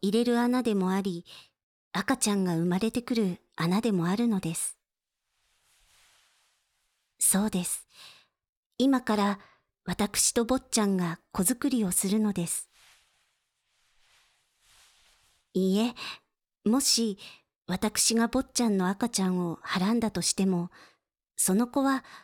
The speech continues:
坊ちゃんのご子息ということにはなりません。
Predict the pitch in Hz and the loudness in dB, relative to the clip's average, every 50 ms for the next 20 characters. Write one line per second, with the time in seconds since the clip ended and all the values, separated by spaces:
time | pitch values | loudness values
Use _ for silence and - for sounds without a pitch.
0 | _ _ _ _ _ _ 247 285 285 - - 277 247 226 208 175 - - 190 196 | _ _ _ _ _ _ 0 0 0 0 0 2 2 2 2 0 0 0 0 0
1 | - - - 262 - - - 202 190 180 180 180 175 - 214 - - 220 220 202 | 0 0 -2 -2 -4 -4 -2 -2 0 2 0 0 -2 -4 -4 -4 0 0 0 2
2 | 180 160 151 147 - 170 180 170 175 175 175 175 - - 196 190 165 | 0 0 -2 -4 -4 -4 -2 -2 0 -2 -2 -2 -2 -2 -2 -2 -2